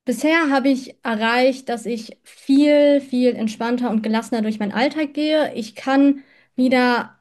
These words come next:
an einem Tisch mit vielen Menschen sitzen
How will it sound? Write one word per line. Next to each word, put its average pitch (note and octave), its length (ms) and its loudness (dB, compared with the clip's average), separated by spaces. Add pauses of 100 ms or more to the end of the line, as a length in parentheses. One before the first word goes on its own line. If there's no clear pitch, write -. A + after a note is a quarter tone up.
an A#3 180 -2
einem A3+ 140 -4
Tisch D#4+ 320 -2
mit B3 180 0
vielen C#4 320 2
Menschen C#4 400 0
sitzen C4 600 -4